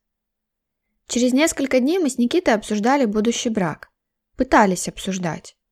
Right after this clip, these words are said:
На уровне идеи всё казалось жизнеспособным.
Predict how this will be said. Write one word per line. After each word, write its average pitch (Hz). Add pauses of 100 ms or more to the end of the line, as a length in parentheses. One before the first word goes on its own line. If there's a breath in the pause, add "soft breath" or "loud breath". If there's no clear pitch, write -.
(240)
На 233
уровне 233
идеи 254
всё 208
казалось 233
жизнеспособным. 214